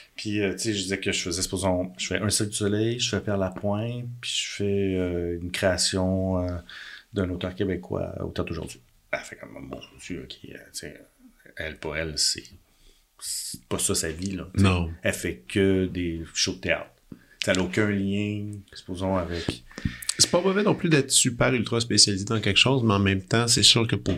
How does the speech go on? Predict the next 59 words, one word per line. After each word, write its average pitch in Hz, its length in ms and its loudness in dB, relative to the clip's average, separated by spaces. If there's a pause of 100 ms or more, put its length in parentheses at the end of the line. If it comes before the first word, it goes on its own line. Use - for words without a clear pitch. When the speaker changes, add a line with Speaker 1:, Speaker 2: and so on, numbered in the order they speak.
(240)
Speaker 2:
la 95 200 4
créativité, 110 920 2 (640)
Speaker 1:
Ouais, 151 300 -2
Speaker 2:
ça - 140 6
Speaker 1:
c'est - 120 4
Speaker 2:
peut, 151 60 6
Speaker 1:
ça. 165 80 6
Speaker 2:
ça 117 60 4
peut 123 180 2
quand 135 280 2
même 117 240 4
te - 80 0
limiter 98 320 2
à 92 60 6
un - 20 2
moment 87 160 0
donné. 90 260 -6 (220)
Speaker 1:
Ben, 143 180 6 (280)
Speaker 2:
T'as 120 80 2
Speaker 1:
en - 20 2
même 147 100 2
Speaker 2:
trouvé 131 120 4
Speaker 1:
temps, - 120 4
Speaker 2:
des - 80 2
cues, 120 120 8
Speaker 1:
eux, - 40 4
en - 40 0
Speaker 2:
tu 143 80 4
sais. 147 80 4
Speaker 1:
même - 80 2
temps, 190 220 2
le, 143 120 0 (120)
le, 127 180 -2
le 117 60 -4
bassin 117 240 0
de 139 40 -6
population 120 360 -4
est 123 60 -2
vraiment 110 280 -2
plus - 180 -10
gros. 107 380 -4
Fait - 120 -14
que 110 40 -6
je - 40 -8
pense 110 140 -4
qu'ils 110 120 -2
ont, 95 120 0
tu - 80 -6 (300)
sais, 107 260 -4 (1120)
je 110 60 0
sais 101 100 0
pas. 95 60 -8 (440)
Speaker 2:
Moi, 147 120 6
je - 40 4
trouve 139 160 -2
qu'en 113 220 4
éclairage, 107 500 2
justement, 104 300 4
comme - 280 2